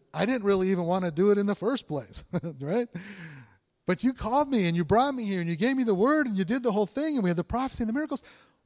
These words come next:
What's going on? 'Cause not only did you not show up, but it's actually gotten worse."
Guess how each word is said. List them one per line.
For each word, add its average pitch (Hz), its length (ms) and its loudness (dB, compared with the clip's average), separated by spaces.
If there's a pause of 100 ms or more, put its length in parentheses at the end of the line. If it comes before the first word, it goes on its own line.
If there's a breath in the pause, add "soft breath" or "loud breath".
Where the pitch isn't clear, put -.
(420)
What's 170 380 -4
going 311 340 2
on? 269 460 2 (760)
'Cause 254 220 6
not 311 180 2
only 330 160 0
did 202 100 -4
you 214 80 0
not 240 220 2
show 202 300 2
up, 262 440 2 (440 soft breath)
but 254 260 2
it's 214 140 -2
actually 285 340 0
gotten 190 320 0
worse." 277 640 -8